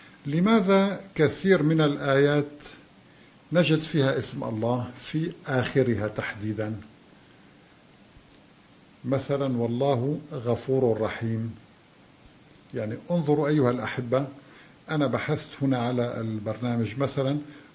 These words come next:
"والله محيط بالكافرين"، مثلا: "والله عليم بالظالمين"، "والله بصير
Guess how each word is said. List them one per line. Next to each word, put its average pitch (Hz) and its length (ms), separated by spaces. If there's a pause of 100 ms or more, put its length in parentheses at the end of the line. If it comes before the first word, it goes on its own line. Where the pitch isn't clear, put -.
"والله 135 460
محيط 143 400 (440)
بالكافرين"، 113 840 (1300)
مثلا: 131 340 (180)
"والله 123 480
عليم 143 600 (160)
بالظالمين"، 117 920 (840)
"والله 135 340
بصير 156 560